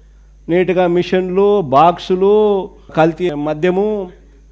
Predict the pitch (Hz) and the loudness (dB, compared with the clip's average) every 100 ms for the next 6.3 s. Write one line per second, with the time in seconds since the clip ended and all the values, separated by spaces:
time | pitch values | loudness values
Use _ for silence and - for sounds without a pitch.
0 | - - 110 131 175 160 190 185 202 214 | -20 -18 -2 2 2 2 -4 -2 0 2
1 | 214 190 170 151 185 196 185 196 196 214 | 0 -2 -4 -2 0 0 0 -2 6 8
2 | 214 208 170 147 143 185 202 202 196 220 | 8 4 -2 -8 -2 0 0 -2 0 0
3 | 214 185 160 - - - - - - - | 0 -4 -8 -16 -20 -20 -20 -20 -20 -6
4 | 180 196 196 220 214 190 214 160 - - | -2 -2 -2 -2 0 2 0 -2 -10 -20
5 | - - - - 185 190 196 202 165 151 | -20 -20 -20 -12 -10 -6 -6 -4 -6 -6
6 | 147 131 | -8 -10